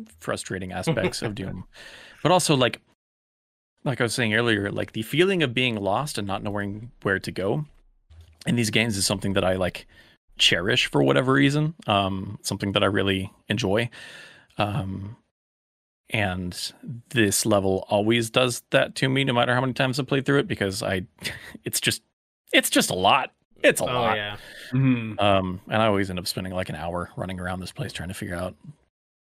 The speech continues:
Speaker 1: what I need to be doing when and where, which is probably not good, but for whatever reason, it just,
Speaker 2: <laughs>
Speaker 1: uh, it just sticks with me, and I have a weird, uh, admiration for it.
Speaker 2: That, no, it's, that scratches a,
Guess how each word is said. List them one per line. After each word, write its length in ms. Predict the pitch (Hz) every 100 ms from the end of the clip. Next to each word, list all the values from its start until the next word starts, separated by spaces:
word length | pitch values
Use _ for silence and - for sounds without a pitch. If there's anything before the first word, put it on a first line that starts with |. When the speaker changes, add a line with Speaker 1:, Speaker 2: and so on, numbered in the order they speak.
| _ _ 196 190 156 - 117
Speaker 1:
what 200 | 95 90 -
I 100 | 98
need 180 | 92
to 60 | 95
be 140 | 92
doing 320 | 87 92 90 92
when 140 | 92
and 120 | 92
where, 160 | 90 92
which 160 | 147 339
is 100 | -
probably 540 | - 339 403 349 269
not 280 | 247 226 170
good, 300 | 220 226 127
but 160 | 123
for 120 | - 139
whatever 260 | 143 127
reason, 340 | 127 120 110 101
it 60 |
just, 360 | 98 107 170 -
Speaker 2:
<laughs> 0 |
Speaker 1:
uh, 440 | 196 101 110 113 110 - _ - - - _ _ -
it 80 | -
just 180 | 156
sticks 220 | - 151 -
with 160 | 107
me, 200 | 95 101 -
and 340 | - 95 92 90
I 140 | 98
have 120 | 101
a 40 | 98
weird, 460 | 101 98 101 98 - - _ -
uh, 380 | 104 98 98 113 107 - _ _
admiration 560 | - 143 98 95 - -
for 200 | - -
it. 100 | 50 _ _ _ _ _ _ -
Speaker 2:
That, 340 | 156 175 -
no, 240 | 143 131 123
it's, 220 | 127 -
that 320 | 147 151 156
scratches 520 | - 151 139 139 123
a, 100 | 113